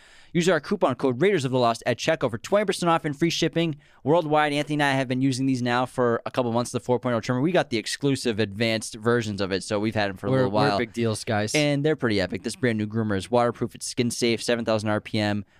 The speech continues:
Speaker 1: wireless charger, built-in light. You can literally use this in the shower in the dark if you want. I don't recommend it. You might injure yourself, but it's skin safe, so you won't hurt yourself that way.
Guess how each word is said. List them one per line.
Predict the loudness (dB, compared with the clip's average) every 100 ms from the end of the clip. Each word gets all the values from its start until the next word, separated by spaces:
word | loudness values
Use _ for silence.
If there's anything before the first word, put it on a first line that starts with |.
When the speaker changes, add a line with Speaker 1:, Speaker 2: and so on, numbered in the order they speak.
| _
Speaker 1:
wireless | 0 2 0
charger, | 0 0 0 -2
built-in | 0 0 0 0
light. | 0 -2
You | -8
can | -4
literally | 0 2 2 0
use | 0 0 0
this | -2
in | -4
the |
shower | 0 2 2 2
in | -2
the |
dark | 0 0 -2
if | -6
you | -2
want. | 0 0
I | 0
don't | 0 0
recommend | 0 -2 -2 -2
it. | -2
You | -2
might | -2 -2
injure | -4 -2
yourself, | -2 0 0 0 -2 -10 _ _ _ -4
but | 0 2 0 -6
it's | -6
skin | -4 -2 -2
safe, | 0 -2 -2
so | -4
you | -2 0
won't | -2
hurt | -2
yourself | -2 -2 -2
that | 2 0 2
way. | 0